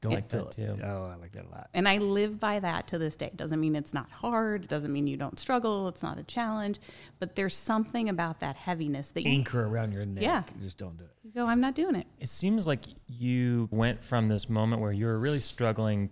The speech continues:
Speaker 2: to listen to yourself and or the universe, and the universe had to beat you over the head with it a couple of times, it sounds like. And it sounds since then you've really, pardon the gardening,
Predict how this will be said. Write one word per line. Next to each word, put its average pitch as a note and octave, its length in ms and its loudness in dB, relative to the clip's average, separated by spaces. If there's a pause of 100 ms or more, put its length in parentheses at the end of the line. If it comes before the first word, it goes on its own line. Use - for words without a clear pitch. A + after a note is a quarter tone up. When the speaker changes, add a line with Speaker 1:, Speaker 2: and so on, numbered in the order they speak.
Speaker 2:
to F#2+ 460 0
listen G2 680 0
to - 120 -2
yourself F#2+ 840 -2 (260)
and G#2+ 260 2
or G#2 200 6
the G2+ 100 4
universe, F#2 800 -2 (520)
and F#2+ 380 0 (160)
the G2 80 -4
universe G2+ 320 2
had G#2 140 -2
to G2 80 -2
beat G2+ 140 -2
you G#2 140 0
over G2 140 0
the F#2+ 60 -2
head G2+ 160 2
with F#2 160 2
it F#2+ 80 4
a F#2 40 0
couple G2+ 280 0
of F2 80 -4
times, F#2+ 320 -4
it G2 60 -6
sounds G2 300 -2
like. F#2 360 -2 (500)
And B2 120 4
it A2+ 120 2
sounds D3+ 260 2
since C3+ 200 -2
then A2 180 4
you've G2 180 0
really, A2 460 2 (720)
pardon G2 220 -2
the G2 60 0
gardening, G#2 640 4